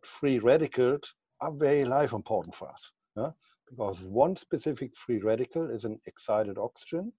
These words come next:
that emits a special wavelength. This wavelength transfers through the water in the cells until it hits to the surface of a, a protein. So it, there it piles up, creates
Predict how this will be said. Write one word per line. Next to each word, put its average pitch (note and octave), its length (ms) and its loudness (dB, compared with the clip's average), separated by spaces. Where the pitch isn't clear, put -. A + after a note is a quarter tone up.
that C#3+ 240 -2
emits A#2+ 560 -2
a F#3+ 100 -12
special - 480 -8
wavelength. D#3+ 560 -6
This A#2+ 220 2
wavelength C#3+ 680 0
transfers A#2+ 640 -6
through A#2 240 0
the G2 100 -4
water G#2+ 520 0
in A#2 180 -2
the G#2 120 -10
cells B2 520 -4
until A2+ 320 -4
it G#2 280 -6
hits - 440 -12
to B2 100 -8
the F2+ 100 -14
surface A2 520 -4
of - 180 -8
a, - 840 -14
a F2+ 120 -6
protein. F#3 640 -2
So B2 340 2
it, A2 100 -6
there C#3 380 0
it - 160 -10
piles A2+ 340 0
up, - 160 -4
creates A2+ 500 0